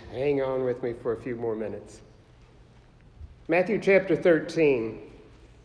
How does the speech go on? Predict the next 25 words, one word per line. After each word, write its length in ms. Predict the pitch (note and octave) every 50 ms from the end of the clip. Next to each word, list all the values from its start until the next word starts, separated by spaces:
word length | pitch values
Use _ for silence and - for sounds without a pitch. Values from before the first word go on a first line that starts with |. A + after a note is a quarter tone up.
| - - - - - - - - - - - - - - - - - - - -
verses 420 | - C#3 C#3+ C#3 D3 D3+ B2+ - C3
eleven 540 | B2 A#2 B2 C#3 D3+ D3+ C#3+ D#3+ D#3 D3
through 160 | - C#3+ C3+ A#2+
seventeen. 880 | - - D#3+ C#3 C3 C3+ C3+ - - - C3+ B2 A2+ A2 G#2 G2+ G#2 - - - - - - - - - - - - - - - - - - _ - - - - - - - - - - _ _ _ _ _ - - - - - _ _ - - - _ - - - - _ - - - - _ _ _
He 180 | - F3+ G3 G#3
answered 300 | G#3+ G#3+ G3+ G3+ F#3+ D#3+
and 80 | D3+ -
said 260 | - F#3 F3+ F3 D3+
to 60 | D#3
them, 440 | B2+ C3 C#3+ C#3 C#3 C#3 C3+ C3 - - - - - - - -
"To 120 | - - D3
you 460 | C3+ C3 C#3 D#3+ F#3 G#3 A3 A3+ A3 F#3+ D#3
it 80 | D#3
has 160 | E3+ E3 D3
been 200 | - F3+ E3 D#3+
granted 520 | D3+ - B2+ C#3 C#3+ C#3+ C3+ C3+ D#3 D3 B2
to 80 | B2+ B2+
know 220 | C3 C#3 C#3 C#3
the 100 | C3 B2+
mysteries 840 | A#2+ A#2 B2 D3 D3+ - - - G3 F#3+ F#3 F#3+ F#3+ - - - - - - - - - - - - - - - -
of 100 | - B2+
the 80 | A#2 B2+
kingdom 420 | B2 - D#3 D3+ D3 D3 D#3 D#3
of 120 | D#3 D3 D3+
heaven, 420 | C3 C3+ B2 G#2 G2+ G2 G2+ G2+